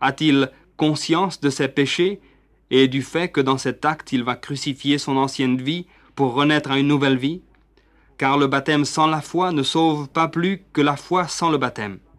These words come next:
Ce sont deux éléments complémentaires et essentiels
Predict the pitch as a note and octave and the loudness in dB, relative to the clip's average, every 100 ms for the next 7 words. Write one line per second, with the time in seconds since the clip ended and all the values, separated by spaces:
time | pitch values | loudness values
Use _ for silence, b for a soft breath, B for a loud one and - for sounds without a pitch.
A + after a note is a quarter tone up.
0 | _ _ b b b - F3 D#3+ C3+ F3+ | _ _ b b b 0 0 2 4 6
1 | F#3 E3 D3+ D3 C3+ E3 D3 C#3+ C#3 C3+ | 6 4 4 2 0 -2 2 4 4 4
2 | C#3 C3+ C#3 B B C3 C#3 E3 D3+ D#3 | 2 0 -2 B B 4 4 2 0 -2
3 | C3+ - C3 B2+ | 0 2 2 2